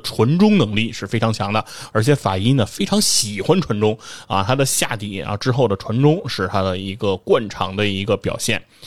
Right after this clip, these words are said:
呃，在比赛当中，他的这个缺点呢，主要是他的抢断能力啊是有所欠缺的，而由于他的这个身高和体重的原因啊，也可以看得出来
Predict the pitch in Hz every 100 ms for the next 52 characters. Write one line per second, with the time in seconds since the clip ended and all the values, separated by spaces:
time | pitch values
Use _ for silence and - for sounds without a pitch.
0 | - - - 107 104 104 160 143 113 104
1 | 123 143 165 175 160 170 151 135 120 101
2 | - - 202 156 60 98 90 82 101 -
3 | 98 104 107 - - 101 98 151 123 95
4 | 98 95 101 95 - - 101 98 98 101
5 | 95 - 101 101 117 101 - - - -
6 | 113 139 143 135 156 151 156 139 113 95
7 | 92 101 147 156 151 147 - 110 - -
8 | 131 147 107 101 101 117 123 101 98 -
9 | 120 - 110 101 123 104